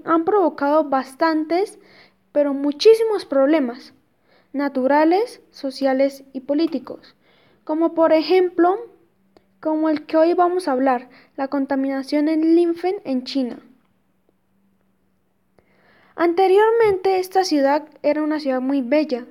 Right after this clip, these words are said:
con árboles grandes y frondosos.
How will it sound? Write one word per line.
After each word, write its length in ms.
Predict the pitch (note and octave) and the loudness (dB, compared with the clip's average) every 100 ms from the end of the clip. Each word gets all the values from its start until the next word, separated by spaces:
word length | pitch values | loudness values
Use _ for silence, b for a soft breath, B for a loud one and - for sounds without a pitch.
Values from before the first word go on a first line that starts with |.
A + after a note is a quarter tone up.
| - | -16
con 280 | - A#3 A#3+ | -10 -8 -4
árboles 400 | B3 C4 B3+ A3+ | -2 -2 -2 -2
grandes 640 | A#3+ B3 D4 D4+ C#4+ C#4+ | -2 0 0 2 0 -2
y 80 | B3+ | -4
frondosos. 840 | B3+ A#3 A#3 C4+ D#4 D4+ A#3 - | -6 -6 0 2 2 0 -8 -16